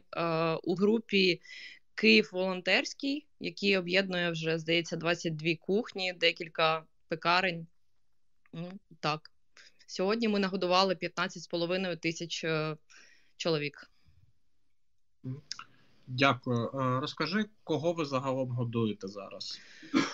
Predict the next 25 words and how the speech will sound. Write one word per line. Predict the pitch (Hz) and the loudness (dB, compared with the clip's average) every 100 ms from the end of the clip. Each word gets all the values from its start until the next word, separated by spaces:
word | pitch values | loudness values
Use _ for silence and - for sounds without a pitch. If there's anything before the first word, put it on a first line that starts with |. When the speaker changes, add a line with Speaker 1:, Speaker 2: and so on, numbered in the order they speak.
| - | 2
Speaker 1:
Е, | 202 214 214 208 214 214 | 6 6 6 6 6 4
годуємо | 226 294 359 285 262 262 254 226 _ - | 2 4 4 4 4 4 2 0 _ -10
З | 196 247 | -4 -4
С | - 202 | 0 0
У, | 220 277 294 - _ _ _ _ | 2 0 -4 -10 _ _ _ _
Т | - | -2
Р | 208 | 0
О, | 190 196 240 262 262 - _ _ | 2 2 2 2 -2 -8 _ _
годуємо | - 196 202 240 233 | -10 -6 0 0 2
лікарні, | 208 202 190 196 208 214 220 208 202 - | 0 -2 2 4 4 2 2 0 -2 -8
ем, | 180 185 185 180 180 180 175 180 _ _ - - - - _ | -8 -6 -6 -4 -6 -6 -8 -10 _ _ -20 -20 -20 -20 _
по-, | 185 196 | -4 -2
е, | 170 175 | 0 0
людей | 175 190 220 | 0 4 4
похилого | 233 208 208 208 196 185 | 4 0 2 4 4 4
віку, | 180 185 190 - 190 185 175 - _ | 0 -4 -2 2 4 4 2 -2 _
тих, | 185 180 | -2 -2
хто | - - 180 175 170 165 165 165 165 - | -4 2 6 8 6 6 2 -2 -6 -12
зараз | 151 165 160 156 160 | -2 0 0 -2 -4
не | |
може | 165 170 170 | -4 -4 -6
собі | 160 165 | -8 -6
дозволити | 165 160 160 165 165 160 160 | -2 -2 2 4 4 2 -2
їжу. | 151 160 160 151 156 - _ _ _ _ _ _ - 170 | -2 0 0 0 -4 -8 _ _ _ _ _ _ -8 -2
Ем, | 165 151 151 156 | 0 2 0 -2